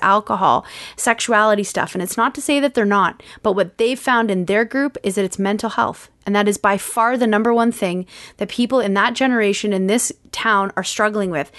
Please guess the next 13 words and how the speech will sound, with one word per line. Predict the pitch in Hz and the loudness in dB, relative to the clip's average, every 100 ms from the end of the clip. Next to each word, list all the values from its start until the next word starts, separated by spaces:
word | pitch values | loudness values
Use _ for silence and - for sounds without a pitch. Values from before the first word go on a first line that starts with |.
| - - | -20 -6
And | 226 | 0
that | 254 | 2
his | 262 214 | 0 0
wife | 190 220 262 - | 0 0 0 -4
has | 208 185 | -6 -6
a | |
clinical | 180 - 247 240 208 | -6 -4 -4 -2 0
background, | 180 202 - 226 214 214 196 | 2 2 2 2 2 2 -2
that | 196 | -4
she's | - 208 | -4 -4
a | 190 | -6
trained | - 220 226 | -2 0 0
psychotherapist, | - 233 226 214 202 202 208 202 | 0 -2 0 2 2 2 2 0